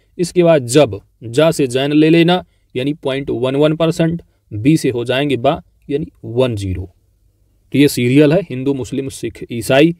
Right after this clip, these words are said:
इसके बाद अन्य में आ जाते हैं राज्य की कुल जनसंख्या का पॉइंट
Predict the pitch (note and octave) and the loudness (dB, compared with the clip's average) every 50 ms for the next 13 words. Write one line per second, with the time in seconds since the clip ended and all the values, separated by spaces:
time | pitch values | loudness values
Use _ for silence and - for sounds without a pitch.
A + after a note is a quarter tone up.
0 | _ _ - C3 - - - B2 B2+ C3 B2+ B2+ - - B2+ B2+ B2 A#2+ A#2 A2+ | _ _ -12 -12 -12 -10 -6 -2 -2 -2 -2 -4 -6 -10 -8 -8 -6 -6 -6 -4
1 | A2 G#2+ A2 A#2+ A2 A#2 A#2 C#3+ C#3+ C3+ D3+ F3+ - _ _ _ _ - F3+ F3 | -4 -4 -2 -2 -2 0 0 2 2 2 0 -2 -6 _ _ _ _ -2 2 4
2 | E3 C3+ B2 B2 A#2+ B2 A#2 - A#2+ A#2 A2 A2+ A2 F#2 - A2+ A2 - D3 D3 | 4 4 2 0 -6 -12 -12 -10 -10 -8 -8 -8 -8 -10 -10 -8 -2 0 2 2
3 | - B2 A2+ A2 B2 - _ _ _ _ _ _ - D#3 C#3+ B2+ B2 A#2+ B2 | 2 0 -2 -2 -4 -8 _ _ _ _ _ _ 2 2 2 2 0 -2 -6